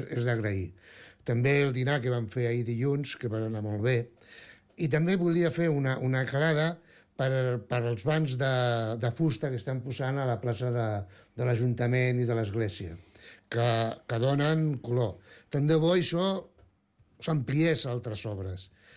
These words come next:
Perquè aquest matí he passat per la platja i entre el terra gris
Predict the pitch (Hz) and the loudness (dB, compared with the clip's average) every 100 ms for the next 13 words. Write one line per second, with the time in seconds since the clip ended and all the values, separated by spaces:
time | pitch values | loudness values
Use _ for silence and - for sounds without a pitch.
0 | - 135 135 123 175 208 160 156 196 214 | -10 -2 0 2 2 2 2 0 -2 -4
1 | - _ _ 151 151 165 151 139 127 120 | -14 _ _ -4 -2 -2 0 -2 -2 -2
2 | 104 117 127 170 190 180 - - - 139 | -2 -2 -2 -2 -2 -4 -12 -20 -6 0
3 | 139 139 131 110 165 196 180 151 110 82 | 0 2 0 2 2 2 2 2 0 -4
4 | - | -12